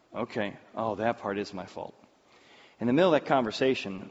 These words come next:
words came at me like, "How dare you ever call yourself a pastor? You are totally unqualified to teach anyone anything about God in light of the situation."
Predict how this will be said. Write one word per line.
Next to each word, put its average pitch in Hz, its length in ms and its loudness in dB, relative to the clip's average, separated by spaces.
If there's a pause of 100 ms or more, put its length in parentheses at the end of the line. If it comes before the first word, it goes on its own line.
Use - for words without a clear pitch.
words 135 380 4
came 127 260 -2
at 123 180 2
me 110 140 0
like, 101 420 -2
"How 135 200 0
dare 135 280 4
you 127 180 2
ever 110 120 -2
call 127 240 0
yourself 113 340 0
a 95 60 -6
pastor? - 540 -4
You 120 160 -2
are 101 60 -4
totally 139 440 -2
unqualified 113 840 2
to - 60 -20
teach 113 300 -8
anyone 143 400 0
anything 131 400 -2
about 101 320 -2
God 98 400 0 (420)
in 107 140 -4
light 95 140 0
of 80 40 -8
the - 80 -16
situation." 82 580 -10